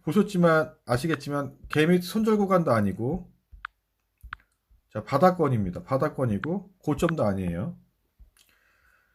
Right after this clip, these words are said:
근데 거기서 바이오를 터뜨렸단 말이야. 음, 그렇기 때문에 어,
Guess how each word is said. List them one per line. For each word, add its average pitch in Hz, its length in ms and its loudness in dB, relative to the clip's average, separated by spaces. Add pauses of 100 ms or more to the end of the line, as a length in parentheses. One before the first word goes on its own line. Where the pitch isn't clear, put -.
(300)
근데 147 220 -2
거기서 160 340 4
바이오를 165 440 4
터뜨렸단 107 500 -6
말이야. 76 400 -14 (2250)
음, 80 520 -4
그렇기 127 240 -4
때문에 104 680 -2 (1900)
어, 87 200 -2